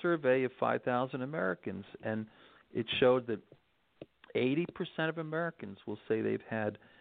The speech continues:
an uncanny experience of a higher love. Now, it, it doesn't always,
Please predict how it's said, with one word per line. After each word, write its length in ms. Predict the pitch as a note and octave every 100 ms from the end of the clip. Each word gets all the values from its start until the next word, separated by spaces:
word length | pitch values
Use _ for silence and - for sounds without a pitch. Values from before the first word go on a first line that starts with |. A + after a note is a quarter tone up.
| - _ _ _
an 200 | B2 A#2 - - -
uncanny 640 | A#2+ A#2 - C3 C#3 D#3
experience 680 | D#3 - - A#2+ A2+ A2 A2+ - -
of 240 | A#2 A2+ -
a 120 | A2
higher 460 | - A2+ A2+ A#2+
love. 320 | B2 D3+ C3+ G2 - - - - _
Now, 320 | B2+ A#2+ A#2 - -
it, 120 | C3+ -
it 100 | C3
doesn't 260 | D3+ D3 C#3+
always, 240 | C#3